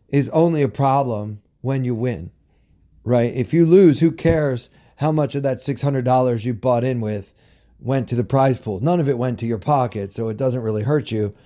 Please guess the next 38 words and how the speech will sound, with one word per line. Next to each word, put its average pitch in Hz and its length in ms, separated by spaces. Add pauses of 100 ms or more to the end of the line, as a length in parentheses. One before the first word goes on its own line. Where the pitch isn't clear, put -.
(260)
except 135 400
for 135 100
when 120 220
you 123 120
win. 127 440 (460)
So 135 400
if 123 180
you 143 60
play 190 300
in 147 100
some 135 280
big 123 220
tournament 143 500 (340)
that's 120 200
a 120 80
six - 200
hundred 127 200
dollar 110 260
tournament, 123 560 (420)
and 117 480 (720)
if 131 320
they 123 160
had 123 140
taken 127 200
out 110 140
ten 190 260
percent, 123 520 (460)
you 127 260
could 143 180
have 120 80
won 117 240
twelve 175 340
thousand 113 360
dollars, 113 400
but 113 160
because 113 320
they 117 160
took 117 420